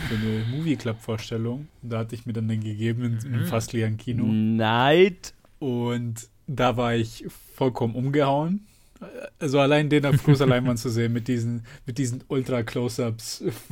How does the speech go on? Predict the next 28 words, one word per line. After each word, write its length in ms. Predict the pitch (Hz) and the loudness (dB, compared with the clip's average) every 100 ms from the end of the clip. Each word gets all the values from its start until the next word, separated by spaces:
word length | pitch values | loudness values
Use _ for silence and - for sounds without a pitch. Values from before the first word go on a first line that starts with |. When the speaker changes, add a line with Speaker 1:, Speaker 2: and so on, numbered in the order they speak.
| - 254 | -4 -4
Speaker 1:
<laughs> 480 | - - - - 190 | -6 -10 -10 -10 -10
von 200 | - 127 | -6 -4
den, 260 | 120 117 - - 147 123 | -2 -4 -8 -16 -14 -6
wie 100 | 143 | -4
sie 200 | 120 131 | 0 0
auf 160 | 131 117 | 0 -2
dich 140 | 123 | -6
draufstarren, 600 | 117 123 123 - 127 123 | 0 0 0 -2 -4 -2
die 80 | 117 | -4
Gesichter 500 | 120 110 120 117 117 | -4 -2 -4 -4 -8
von 280 | 113 117 110 113 - - _ - - - - - | -6 -6 -6 -8 -18 -20 _ -20 -20 -20 -20 -8
Charles 300 | - 120 113 | 0 0 0
Bronson 480 | 123 120 113 - 117 | -2 -4 -4 -6 -4
und, 200 | 113 113 | -2 -4
und 260 | 123 113 113 | -6 -4 -4
Henry 260 | 120 120 | -2 -4
Fonda 420 | 113 120 120 120 113 | -2 -2 -2 -2 -2
und 80 | |
alles. 380 | 110 113 113 113 - - - - | -2 -2 -2 -6 -14 -20 -20 -10
Das 200 | 127 110 | -8 -2
war 300 | 120 113 113 - _ _ | 2 2 0 -8 _ _
sehr, 600 | 156 117 123 117 110 110 - - | -8 -4 0 0 0 -4 -12 -14
sehr, 360 | 156 117 113 | -10 -4 -2
sehr 140 | 107 107 | -2 -4
beeindruckend, 680 | 107 107 107 107 117 107 - | -4 -6 -6 -8 -10 -10 -10
also 240 | 127 107 - | -10 -10 -12
das 160 | 113 | -10
im, 200 | 113 104 | -8 -8